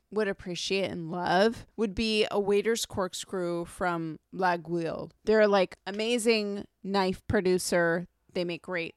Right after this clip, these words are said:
little picnic knives. They make great knife sets. They make great cheese knives. They make amazing knives. But their waiter's corkscrew is kind of a classic. So even for the wine pro who has one of those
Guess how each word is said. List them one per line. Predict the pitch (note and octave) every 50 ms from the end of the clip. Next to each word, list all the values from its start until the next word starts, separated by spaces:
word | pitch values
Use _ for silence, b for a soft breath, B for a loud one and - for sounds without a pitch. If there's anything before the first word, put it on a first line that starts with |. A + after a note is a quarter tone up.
| _
little | D#3 D3 C3+ -
picnic | - - G3 - _ - G3 F#3+ F#3+
knives. | G3+ F3+ F3 E3+ E3+ E3 D#3+ D#3+ -
They | - D#3+
make | D3+ D3 C#3+ -
great | - E3+ E3+ D3 - -
knife | - E3 D#3+ C#3+ C#3+ - -
sets. | - - - - - A3 G3+ G3 - - - - -
They | - F#3+
make | E3+ E3 - -
great | - C#3+ C#3+ - -
cheese | - - - - B3 A#3+ A#3+ A#3 G#3+ F#3+ F#3+
knives. | G#3+ G3 G3 F#3+ F3+ F3+ E3+ - -
They | - F3+
make | E3+ D#3 C#3+ - _ _ _ _
amazing | F#3 A3+ C#4 D4+ B3 G3+ E3 E3
knives. | D#3+ D3 B2+ - - - - - _
But | - G#3 G3+ - -
their | G3+ G3 G3+ G3+ G3 G3 F#3+ F#3+ - - _
waiter's | - F#3+ F3 F3 A3 F#3+ F#3+ F#3 F#3 F3+ F3 F3 - -
corkscrew | - - G#3+ F#3+ F3 - - - - - E3 D#3+ D3+ D3 C3+ - _
is | G3 E3+ -
kind | - - G#3+ E3+ D#3
of | -
a | D#3
classic. | - - - - - - - - - - - - - - - - - - - - - _ _
So | _ - - - A#3+ G#3 G3 F#3 F3 E3+ D#3+ - _
even | A#3+ C4+ B3+ A3+ B3 A#3
for | - - C4 A3
the | G#3
wine | G3 F#3 F3+ F3+ F#3+ F#3 F3+ F3 E3+ E3+ E3 -
pro | - - - - G3 F3+ F3 E3 D#3+ E3 D#3+ E3+
who | E3 F3
has | E3 C#3 C#3+ E3 -
one | F3 E3 E3
of | D#3+ D#3+
those | D#3+ D#3 D3+ D3 D3 - - - - -